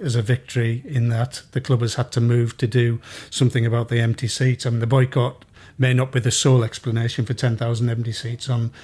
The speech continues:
on Sunday, but it's, it's been a major factor. Um, and so, yes, I think you would have to say that's, that's certainly been one of the,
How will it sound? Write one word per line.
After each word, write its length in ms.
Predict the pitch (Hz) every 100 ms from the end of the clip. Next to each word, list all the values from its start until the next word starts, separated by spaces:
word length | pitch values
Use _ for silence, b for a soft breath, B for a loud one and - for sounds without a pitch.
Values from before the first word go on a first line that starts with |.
| B B
on 120 | 120
Sunday, 380 | - 117 113 120
but 160 | 113 117
it's, 200 | - 247
it's 240 | 139 -
been 180 | 127 117
a 40 |
major 380 | 110 123 127 113
factor. 500 | - 110 - 113 123 B B B B B -
Um, 800 | 123 123 127 127 127 123 127 120 - B B B B
and 400 | 131 127 120 -
so, 180 | - 139
yes, 300 | 123 147 131
I 60 | 110
think 280 | 139 123 -
you 360 | 139 127 127
would 100 | 120
have 180 | 143 131
to 80 | 117
say 240 | - 127
that's, 280 | 117 123 -
that's 280 | - 120 -
certainly 640 | - 135 127 120 117 117 - - - 349 -
been 180 | - 120
one 140 | 127 123
of 100 | 110
the, 220 | 117